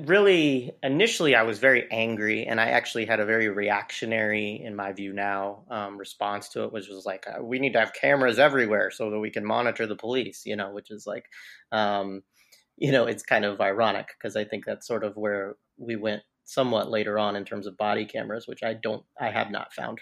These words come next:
personally. And I think others agree that it hasn't been necessarily produced change within the system, and it has offered, you know, given a new surveillance tactic to police in a lot of ways. Um, so, you know, I,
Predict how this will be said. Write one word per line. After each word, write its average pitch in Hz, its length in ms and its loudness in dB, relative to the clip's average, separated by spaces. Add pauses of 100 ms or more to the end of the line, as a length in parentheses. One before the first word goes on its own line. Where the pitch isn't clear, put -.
personally. 113 420 -8
And 110 100 -6
I 117 60 -6
think 113 220 -10
others 120 320 -10
agree 120 280 -6
that 117 140 -4
it 117 120 -8 (200)
hasn't 110 300 -8
been 113 160 -4
necessarily 117 760 -8 (540)
produced 127 380 2
change 110 400 0
within 107 220 -8
the 104 80 -10
system, 110 440 -8
and 104 80 -8
it 107 80 -12
has 104 140 -12
offered, 110 420 -8 (120)
you 120 100 -6
know, 113 240 -10 (160)
given 107 260 -6
a 101 220 -10
new 110 160 -6
surveillance 110 580 -6
tactic - 440 -8
to 120 100 -14
police - 400 -12
in - 80 -16
a 120 60 -10
lot - 180 -8
of - 80 -18
ways. - 380 -12 (560)
Um, 110 600 2 (580)
so, 143 640 8
you 196 100 6
know, 160 160 10
I, 139 380 4